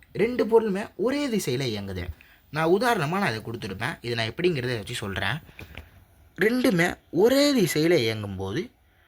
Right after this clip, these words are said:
அங்க வேறுபாடு வரும். இது ஏன் வருங்கிறத நான் உங்களுக்கு புரியுற மாதிரி சொல்றேன்.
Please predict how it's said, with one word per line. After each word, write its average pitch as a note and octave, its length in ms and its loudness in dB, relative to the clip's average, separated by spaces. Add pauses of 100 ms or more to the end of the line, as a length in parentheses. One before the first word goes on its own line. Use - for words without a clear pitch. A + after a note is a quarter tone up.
(600)
அங்க A2 240 4
வேறுபாடு C#3+ 640 2
வரும். G2 380 -6 (200)
இது D#3 200 -2
ஏன் C4 240 2
வருங்கிறத C3+ 440 2
நான் D#3 120 -2
உங்களுக்கு G#2+ 320 -6
புரியுற D#3 180 2
மாதிரி A2 220 -4
சொல்றேன். G#2 400 -6